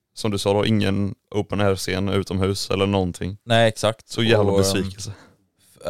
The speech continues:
Speaker 2: alltså, och sen så när vi kom till, när vi gick ner till D-hallen, alltså den största, den ikoniska DreamHack-hallen, där det bara, man åker ner för rulltrappan och man bara ser ett,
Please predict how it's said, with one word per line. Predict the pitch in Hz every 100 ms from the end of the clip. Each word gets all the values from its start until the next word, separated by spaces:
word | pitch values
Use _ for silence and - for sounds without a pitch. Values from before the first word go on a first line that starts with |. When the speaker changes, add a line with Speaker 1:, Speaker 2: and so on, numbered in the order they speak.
| 76
Speaker 2:
alltså, | 113 120
och | 110 - 117
sen | - 110 95
så | 98 120
när | 117 117
vi | 117
kom | 131 104
till, | 92 101 95 87 - _ _ _
när | 107
vi | 107
gick | 104
ner | 113 92
till | 95 92 90 87
D-hallen, | 104 107 87 87 107
alltså | 107 135
den |
största, | 127 143 131 -
den | 107 127 -
ikoniska | 120 - 127 107 98 - 104
DreamHack-hallen, | 104 117 107 87 82 - 95 85 113
där | 101 101
det | 98
bara, | 95 90
man | 95 98 _ -
åker | 101 110
ner | 127
för | 135
rulltrappan | 127 - 135 127 110 - 117 113
och | -
man | 104 107
bara | 98
ser | 95
ett, | 90